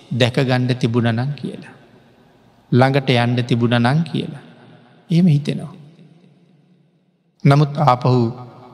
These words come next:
හිතෙනවා, "බුදුරජාණන් වහන්සේ බලන්න ගියහම මට ගොඩාක් වෙහෙස වෙන්න වෙයි" කියලා. බුදුරජාණන් වහන්සේගේ මුව මඩල බලන්න.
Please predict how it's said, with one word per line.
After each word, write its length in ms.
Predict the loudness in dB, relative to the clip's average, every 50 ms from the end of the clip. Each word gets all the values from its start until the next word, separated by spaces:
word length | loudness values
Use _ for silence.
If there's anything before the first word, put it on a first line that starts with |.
| -20 -18
හිතෙනවා, 540 | -2 -2 -2 2 2 0 2 0 -2 -4 -8 -10 -12 -14 -20 -20 -20 -20 -20 -20 -20 -20 -20 _ _ _ _ -4 0
"බුදුරජාණන් 720 | 2 2 4 4 2 2 4 2 2 2 2 0 0 0
වහන්සේ 320 | 0 0 0 0 0 0
බලන්න 320 | 0 2 2 2 0 0 -2
ගියහම 420 | -4 -4 -4 -4 -4 -4 -4 -6 -6 -8 -8 -14 -20 -20 -20 -20 -20 -20 -20 _ _ _ _ _ _ _ _ _ 2
මට 180 | 2 2 4 2
ගොඩාක් 580 | 0 2 2 2 4 4 4 2 2 0 -2 -4 -4
වෙහෙස 400 | 0 0 2 2 2 0 0 0
වෙන්න 300 | 0 0 0 -2 -4 -4 -6
වෙයි" 260 | -4 -4 -4 -6 -6
කියලා. 440 | -8 -10 -10 -10 -10 -12 -14 -16 -20 -20 -20 _ -20 _ _ _ _ _ _ _ _ _ _ _ _ _ _ _ _ _ _ _ 0
බුදුරජාණන් 680 | 2 4 4 4 4 2 4 2 2 2 2 2 2 2
වහන්සේගේ 400 | 2 2 2 2 2 2 4 2
මුව 260 | 4 2 4 4 4
මඩල 340 | 4 2 2 0 0 -2 -2
බලන්න. 340 | -4 -4 -6 -8 -8 -10 -10